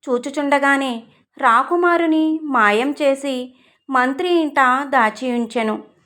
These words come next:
కుమారుని గానక రాజు మంత్రిని పిలిచి కుమారుని ఆచూకీ తెలుసుకొని రమ్మని ఆజ్ఞాపించెను. భటులు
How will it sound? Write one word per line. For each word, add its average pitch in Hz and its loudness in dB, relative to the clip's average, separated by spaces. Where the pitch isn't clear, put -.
కుమారుని 392 6
గానక 262 2
రాజు 285 2
మంత్రిని 285 -2
పిలిచి 233 -6
కుమారుని 339 2
ఆచూకీ 262 -2
తెలుసుకొని 277 0
రమ్మని 240 0
ఆజ్ఞాపించెను. 233 0
భటులు 262 2